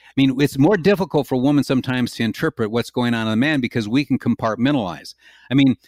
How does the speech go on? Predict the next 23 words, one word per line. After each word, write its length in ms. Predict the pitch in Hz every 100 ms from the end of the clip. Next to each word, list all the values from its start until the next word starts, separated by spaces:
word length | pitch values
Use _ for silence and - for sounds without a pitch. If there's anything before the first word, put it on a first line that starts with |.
| _ -
it's 160 | 160
difficult 500 | - 240 220 175 165
when 140 | 135 131
she's 200 | 156 139
coming 300 | 165 151 139
at 140 | 127
us 160 | 117 -
verbally 360 | 113 143 135
and 80 | 120
aggressive, 640 | 107 113 131 120 120 98 - _ _
but 140 | - 156
most 500 | 175 202 233 240 -
men 200 | 160 147
instinctively 640 | 135 123 - 135 123 113 110
know 300 | 107 104 104
she's 320 | - 120 107
feeling 360 | - 131 120 113
fearful, 680 | - 175 190 - 175 170 _
she's 240 | - 120
feeling 280 | - 117 107
insecure, 580 | 104 101 117 - 175 165
she's 240 | - 113 -
threatened. 420 | 131 131 117